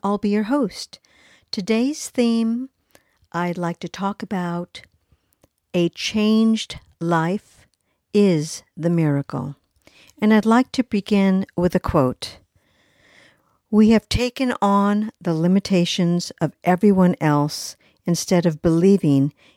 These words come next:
in that limitless potential that we were born to be." Panache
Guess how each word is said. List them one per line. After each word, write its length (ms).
in 180
that 320
limitless 800
potential 760
that 200
we 240
were 320
born 560
to 100
be." 400
Panache 800